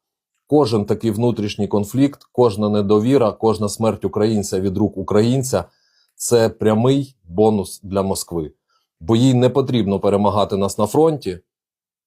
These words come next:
те, що вони зробити, в принципі, і не можуть. Е, але якщо ми починаємо розвалюватися зсередині не через брехню,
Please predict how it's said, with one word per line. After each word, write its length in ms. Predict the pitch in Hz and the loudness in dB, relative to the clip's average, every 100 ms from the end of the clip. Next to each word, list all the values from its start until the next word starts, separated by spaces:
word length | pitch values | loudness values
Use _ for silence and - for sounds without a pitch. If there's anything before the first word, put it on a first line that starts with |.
| - - | -20 -10
те, 100 | - | -4
що 160 | 101 107 | 0 2
вони 180 | 107 101 | 4 2
зробити, 460 | 101 104 107 - | 2 2 2 0
в 60 | 95 | -2
принципі, 500 | - 117 98 87 104 | 0 0 0 -4 0
і 60 | 104 | 2
не 120 | 113 | 2
можуть. 500 | 110 92 92 82 _ | 2 0 -2 -12 _
Е, 60 | 87 95 92 - | -10 -6 -6 -2
але 220 | 104 117 | 2 2
якщо 280 | 110 - 120 | 2 0 0
ми 120 | 113 | 0
починаємо 580 | 110 - 113 117 104 101 | -2 -4 -2 0 0 0
розвалюватися 1000 | 101 101 107 104 95 95 98 - 98 95 | -2 0 0 2 -2 -4 -6 -8 -6 -6
зсередині 840 | - - 104 113 98 92 95 92 82 | -8 -2 0 2 0 -2 -4 -6 -8
не 380 | 95 92 92 92 | -6 -6 -6 -8
через 300 | - 101 90 | -6 -4 -2
брехню, 500 | 92 101 131 151 | -2 -2 0 0